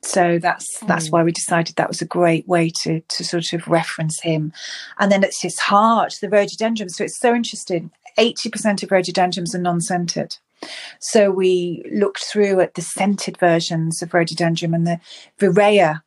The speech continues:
Speaker 1: version is very lily-like. Um, it has a very narcotic floral aspect to it. Um, so we waited till it bloomed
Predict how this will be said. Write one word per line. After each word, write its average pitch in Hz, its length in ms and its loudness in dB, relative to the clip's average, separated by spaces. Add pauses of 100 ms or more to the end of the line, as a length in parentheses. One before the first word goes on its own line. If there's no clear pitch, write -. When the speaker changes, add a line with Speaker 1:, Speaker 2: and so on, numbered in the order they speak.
Speaker 1:
version 165 680 0
is 175 420 -4
very 196 240 2
lily-like. 220 840 0 (480)
Um, 185 340 0
it - 60 -6 (100)
has 185 180 -6
a 170 80 -8 (140)
very 170 340 0
narcotic 175 600 -4
floral 180 480 2
aspect - 500 -2
to 170 160 -2
it. - 280 -4 (540)
Um, 165 640 2
so - 160 -2
we 190 120 0
waited 196 340 2
till 196 140 -4
it - 100 -4
bloomed 208 520 0